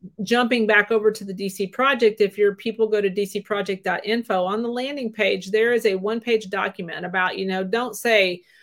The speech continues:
"My, my cold, dead hands." Don't talk about the Constitution. Talk about your emotion. And, and it talks about how to talk about it, and then some talking points about why we oppose, uh, storage laws, why we oppose red flag laws.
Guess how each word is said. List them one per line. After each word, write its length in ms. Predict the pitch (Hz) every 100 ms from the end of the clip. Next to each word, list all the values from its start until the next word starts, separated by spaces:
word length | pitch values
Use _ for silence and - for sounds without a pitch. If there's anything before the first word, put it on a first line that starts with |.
| _ -
"My, 420 | 196 226 208 175 _
my 240 | 196 233 233
cold, 400 | - 269 254 202
dead 240 | 262 226
hands." 560 | 180 226 262 247 214 175
Don't 220 | 240 233
talk 240 | 262 262
about 160 | 247 233
the 80 | -
Constitution. 760 | 226 214 - - 220 - 185
Talk 280 | 208 220 233
about 300 | 254 247 -
your 160 | 247
emotion. 540 | 214 214 247 - 202 180
And, 180 | 175 -
and 180 | 208 208
it 260 | 185 190
talks 300 | - 226 240
about 180 | 233 202
how 300 | - 220 262
to 60 | 285
talk 280 | 294 294
about 280 | 285 294 302
it, 180 | 302 - _ _ -
and 120 | 214
then 100 | 226
some 160 | 220 202
talking 400 | 214 214 240 220
points 300 | 226 220 214
about 380 | 185 185 185 - _ _ _
why 340 | 180 196 208
we 200 | 220 233
oppose, 640 | 220 220 220 208 202 190 - -
uh, 240 | 87 -
storage 680 | - - 202 196 170 180 185
laws, 460 | 170 151 156 170
why 260 | 180 202 220
we 200 | 226 220
oppose 440 | 220 226 214 190
red 260 | 190 196 190
flag 320 | 202 190 190
laws. 460 | 185 - 120 190